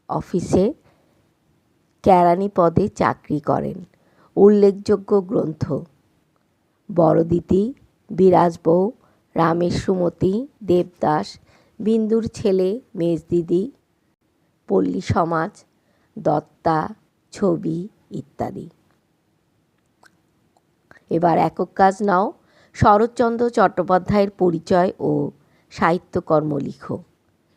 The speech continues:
শব্দার্থগুলো দেখে নাও। মুষ্টিযোগ্য, টোটকা চিকিৎসা, অন্তরিক্ষ, আকাশ, প্রসন্ন মুখ,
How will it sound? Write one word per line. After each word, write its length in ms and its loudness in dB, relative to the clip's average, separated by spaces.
শব্দার্থগুলো 760 0
দেখে 280 -2
নাও। 120 -2
মুষ্টিযোগ্য, 720 -2
টোটকা 360 0
চিকিৎসা, 580 -4
অন্তরিক্ষ, 720 -2
আকাশ, 360 0
প্রসন্ন 480 0
মুখ, 180 2